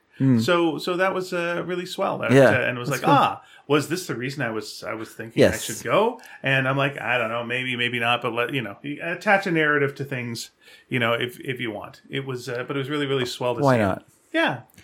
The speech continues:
Speaker 1: Oh, that's great. I'm glad that he's doing well. He was always a very, very friendly fellow.
Speaker 2: Mm-hmm.
Speaker 1: And he certainly appreciated that episode where David yelled,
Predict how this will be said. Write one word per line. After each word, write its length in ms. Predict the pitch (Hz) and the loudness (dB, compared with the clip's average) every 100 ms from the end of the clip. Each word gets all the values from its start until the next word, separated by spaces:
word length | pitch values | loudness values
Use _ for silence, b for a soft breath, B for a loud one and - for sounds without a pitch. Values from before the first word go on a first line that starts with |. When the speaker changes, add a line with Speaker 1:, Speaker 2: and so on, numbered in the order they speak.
| B | B
Speaker 1:
Oh, 380 | - - _ 202 | -18 -18 _ 6
that's 160 | 131 - | 6 8
great. 200 | 180 107 | 6 8
I'm 100 | 107 | 6
glad 200 | 135 127 | 6 6
that 80 | 120 | 2
he's 140 | 120 | 4
doing 140 | 139 | 4
well. 140 | 107 92 | 6 6
He 100 | 110 | 4
was 160 | 101 | 4
always 260 | 104 95 92 | 2 0 0
a 120 | 92 - - | -4 -6 -8
very, 260 | - 101 98 _ | -2 -2 -4 _
very 160 | - 117 | 4 4
friendly 280 | - 107 98 | 4 2 2
fellow. 340 | 107 90 85 165 | 0 0 -2 -4
Speaker 2:
Mm-hmm. 240 | 196 131 151 | -6 -6 -8
Speaker 1:
And 120 | B B B B B 120 | B B B B B 0
he 100 | 113 | 4
certainly 320 | - 208 175 | 8 8 8
appreciated 520 | - 147 - 127 113 | 4 4 6 6 8
that 160 | 110 101 | 6 6
episode 340 | 113 - 113 | 2 2 4
where 160 | 101 98 | 6 4
David 340 | 104 104 101 | 4 4 2
yelled, 640 | 95 101 113 120 120 127 | 4 4 6 4 0 -6